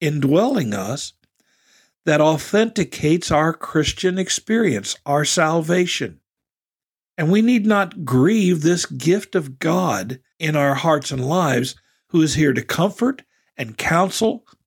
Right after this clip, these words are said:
correct, teach, help us in our praying, and seal us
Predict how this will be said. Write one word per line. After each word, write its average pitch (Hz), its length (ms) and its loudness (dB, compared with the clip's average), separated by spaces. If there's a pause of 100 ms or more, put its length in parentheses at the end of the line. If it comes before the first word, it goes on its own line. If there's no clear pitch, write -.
correct, 139 760 0 (460)
teach, 208 580 -2 (360)
help 196 360 0
us 202 240 0
in 165 140 -2
our 131 160 2
praying, 185 640 -2 (300)
and 135 220 -2
seal 226 420 0
us 123 340 -2